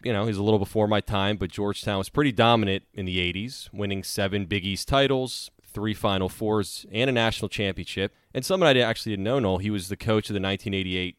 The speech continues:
U S Olympic national team and won a bronze medal. I was, what, five years old at the time, so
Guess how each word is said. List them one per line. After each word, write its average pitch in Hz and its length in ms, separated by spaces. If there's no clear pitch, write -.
U 95 200
S - 160
Olympic 90 320
national 92 460
team 90 280
and 87 100
won 87 120
a 80 40
bronze 85 360
medal. 87 280
I 80 100
was, 76 260
what, 76 220
five 78 240
years 73 180
old 80 160
at 76 80
the - 80
time, 78 300
so 78 300